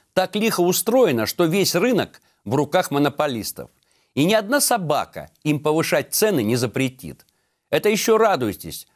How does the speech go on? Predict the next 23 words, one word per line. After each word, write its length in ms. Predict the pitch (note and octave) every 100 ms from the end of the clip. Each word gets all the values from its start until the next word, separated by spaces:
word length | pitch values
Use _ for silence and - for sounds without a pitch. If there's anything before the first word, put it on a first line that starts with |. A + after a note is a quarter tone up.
| _
что 180 | -
только 280 | D#3+ G3+ F3
на 80 | E3+
двенадцать 440 | D#3+ F#3 E3+ C3+
процентов, 580 | - B2+ - F#2+ D#2 C2+ - _ -
а 80 | A2+
могли 300 | D3 D#3 G#3+
бы 140 | D3+
и 20 |
на 100 | C3
двадцать 420 | B2 D#3+ - D#3+
пять. 400 | - G#2+ D2 - - _ -
Ну, 140 | -
может, 300 | C3+ E3 D#3+
социального 560 | - E3 F#3+ F3+ E3 E3
взрыва 340 | D3 F3+ G3
побаиваются. 880 | C#3 A#2 A#2 G2+ E2+ D2+ D2 - B1 - _ _ _
Потому 340 | - C3+ E3+ G3
что 200 | - F#3+
у 40 |
нас 260 | A3 B3 -
между 280 | D#3 A#2+ C#3
властью 720 | C3 D3 C3 - - D2